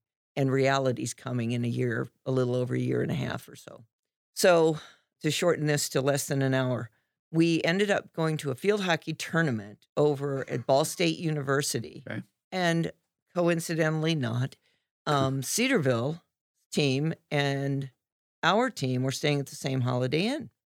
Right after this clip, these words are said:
Speaker 1: So we'd go, um, and this was on, um, uh, actually a, a Catholic holi-,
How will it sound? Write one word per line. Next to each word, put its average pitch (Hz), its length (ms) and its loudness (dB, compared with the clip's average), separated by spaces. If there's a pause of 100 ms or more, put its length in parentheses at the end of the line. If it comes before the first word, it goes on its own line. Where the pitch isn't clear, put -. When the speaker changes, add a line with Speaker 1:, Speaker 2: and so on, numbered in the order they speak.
(120)
Speaker 1:
So 180 140 4
we'd 180 220 2
go, 165 540 4
um, 131 440 -4 (120)
and 147 160 0
this 151 200 -2
was 143 400 -2
on, 131 480 -4 (560)
um, 120 520 -4 (120)
uh, 123 100 -10 (100)
actually 151 380 2
a, 131 120 0 (220)
a 143 140 -2 (380)
Catholic 147 320 -4
holi-, 196 460 -4